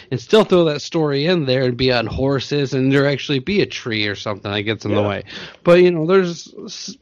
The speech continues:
Speaker 1: like I said, it's a timeless story,
Speaker 2: Yeah, it
Speaker 1: which
Speaker 2: really
Speaker 1: is
Speaker 2: is.
Speaker 1: really cool. And, you know, I, I have a lot of appreciation when somebody could do that, 'cause it's a little bit more difficult than you imagine, you know, especially when you're making a movie or a film or anything,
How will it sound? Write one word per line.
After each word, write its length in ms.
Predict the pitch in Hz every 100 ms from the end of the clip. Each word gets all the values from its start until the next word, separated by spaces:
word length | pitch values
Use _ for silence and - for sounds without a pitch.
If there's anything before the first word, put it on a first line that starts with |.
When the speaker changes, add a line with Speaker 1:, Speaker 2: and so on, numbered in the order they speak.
| - _
Speaker 1:
like 640 | - 101 165 175 170 175 170
I 40 |
said, 240 | 156 147 -
it's 220 | 165 160
a 60 |
timeless 600 | 139 - 139 131 117 101
story, 520 | 90 - 110 80 87 - -
Speaker 2:
Yeah, 160 | 135 120
it 60 | 151
Speaker 1:
which 80 |
Speaker 2:
really 80 | 147
Speaker 1:
is 60 | 139
Speaker 2:
is. 40 |
Speaker 1:
really 220 | 160 147
cool. 420 | 127 - 147 110 - _ _ -
And, 280 | 131 135 147
you 60 |
know, 100 | 147 - _
I, 100 | 165 175
I 60 | 175
have 140 | 175 180
a 40 |
lot 160 | 170 165
of 60 |
appreciation 720 | 156 143 160 135 147 147 135
when 120 | 120 113
somebody 280 | 113 104
could 140 | 95 104
do 140 | 117
that, 140 | 107 110
'cause 140 | 175
it's 180 | 247 -
a 460 | - - - -
little 140 | 233 330
bit 160 | 330
more 140 | 247 160
difficult 460 | 180 180 143 156 147
than 120 | 139
you 120 | 127
imagine, 540 | 120 139 143 127 117 117
you 100 | 120
know, 100 | 120
especially 440 | 117 151 139 143
when 100 | 120
you're 120 | 117 113
making 360 | 117 117 117
a 40 | 107
movie 340 | 117 139 117
or 100 | 107
a 40 | 101
film 240 | 123 139
or 80 | 117
anything, 380 | 110 101 104